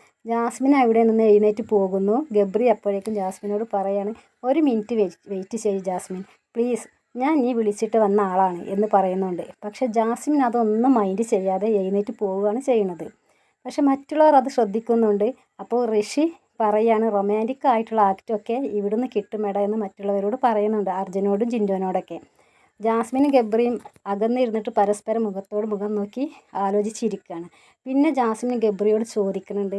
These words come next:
"ഞാൻ എന്ത് ചെയ്തെന്നാ നീ പറയുന്നത്? നിനക്ക് വയ്യാത്തടത്ത് നിന്ന് നിന്നെ ഞാൻ വിളിച്ചുണർത്തി, അതിന് ഞാൻ സോറി ചോദിക്കുന്നുണ്ട്. ഞാൻ എന്ത് വേണം പറ" എന്ന് ജാസ്മിൻ ഗബ്രിയോട് ചോദിക്കുകയാണ്. അതിന് മറുപടിയായിട്ട് ഗബ്രി പറയുന്നത്, "അതാണോ നിൻ്റെ പ്രശ്നം?"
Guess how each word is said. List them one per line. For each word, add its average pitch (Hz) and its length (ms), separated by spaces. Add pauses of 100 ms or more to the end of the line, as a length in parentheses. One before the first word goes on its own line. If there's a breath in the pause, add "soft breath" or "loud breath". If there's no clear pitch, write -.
"ഞാൻ 269 200 (100)
എന്ത് 220 320
ചെയ്തെന്നാ 208 560
നീ 214 160
പറയുന്നത്? 180 560 (380)
നിനക്ക് 254 340
വയ്യാത്തടത്ത് 214 720
നിന്ന് 214 220
നിന്നെ 208 320
ഞാൻ 214 240 (140)
വിളിച്ചുണർത്തി, 208 680 (140)
അതിന് 202 260
ഞാൻ 226 160
സോറി 220 360
ചോദിക്കുന്നുണ്ട്. 185 640 (360 soft breath)
ഞാൻ 262 200
എന്ത് 240 260
വേണം 208 320
പറ" 190 180 (240)
എന്ന് 208 280 (240)
ജാസ്മിൻ 202 500
ഗബ്രിയോട് 208 500
ചോദിക്കുകയാണ്. 202 600 (340 loud breath)
അതിന് 214 220
മറുപടിയായിട്ട് 226 600
ഗബ്രി 202 360
പറയുന്നത്, 202 520 (400 soft breath)
"അതാണോ 240 460
നിൻ്റെ 214 300
പ്രശ്നം?" 196 460